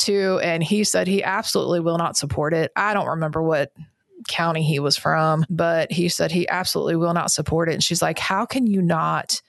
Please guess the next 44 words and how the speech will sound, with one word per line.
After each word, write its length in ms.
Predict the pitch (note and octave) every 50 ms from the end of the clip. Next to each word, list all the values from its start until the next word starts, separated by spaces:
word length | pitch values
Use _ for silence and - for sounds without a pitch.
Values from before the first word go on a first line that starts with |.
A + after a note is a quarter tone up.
| _ _ -
I 60 | G3+
have 180 | A3+ B3 A#3 F3+
a 120 | E3 D#3
seventeen-year-old 1000 | E3 - - - - G#3+ G#3+ A3 A3+ A#3 A3 - A#3 A3 G#3 G3+ G3 F3+ E3+ E3+ E3
daughter 400 | E3 D#3+ D#3 D#3 D#3 D3+ D3+ D3+
who 140 | D3+ D#3+ F3
has 240 | D#3 F3 E3+ E3 -
had 200 | - E3 D#3+ D3+
seizures." 680 | - - - - F3+ F3 D#3 - D3+ B2+ B2 - - - - -
She's 260 | - - G3+ G3+ -
like, 240 | F#3 F3 E3+ D#3+ - - _ _ -
"You 500 | G3 F#3+ G#3 A3+ B3 B3+ B3+ B3 A3 - -
should 380 | - - - G#3+ G3+ G3 F3
support 420 | - - D#3 - - E3 E3+ D#3+ -
this. 460 | - - - - F#3+ - - - - _ _ _ -
Like, 200 | D#3+ D#3+ D#3 - -
this 400 | F3 F#3+ G#3+ A#3+ A#3 - - - _ _ _ -
will 140 | G3 F#3 F3
help 360 | - - F3+ E3 D3+ - -
children 600 | - - - A3+ A3+ G#3 G#3 G#3 G3+ G3 F#3+ F3
that 180 | E3+ - - -
need 220 | D#3+ D3 C#3+ A2+
it 200 | G#2+ G#2 - -
too." 400 | - - A2+ G2 F2 C#2+ A2+ - - _ - - - - - - - - _
And 220 | - F3 E3+ D3 -
s-, 160 | F#3 - -
which 240 | F#3+ F#3+ F3 - -
is, 280 | F3+ F3+ - - - _ _ _ _ -
I 80 | - C#3+
mean, 220 | C#3 D3 D3+ D3+ D3
you 80 | D#3 D3+
know, 200 | D3+ D#3+ D#3 D3+
they 180 | D3+ D#3+ D#3+
always 280 | E3 F3 F3+ F#3+ F#3+ F#3
worried 260 | G#3 A3 A3+ A#3+ A#3+
about 300 | A#3+ A#3+ A#3+ B3 A#3+ -
the 100 | A#3 A#3+
children, 480 | A3+ - C4+ C#4+ D4+ A3+ F3+ E3+ F3 F3+
right? 320 | F#3 F3 F#3 G3 A3 A#3
It's 140 | A#3 A3+ -
all 140 | F3+ F#3 G#3+
about 240 | G#3+ A3+ A3+ A#3+ A#3
the 100 | A3 A3
children. 680 | - - D#4 D#4+ B3+ G3+ F3+ F3+ F#3 G3 G3 F3+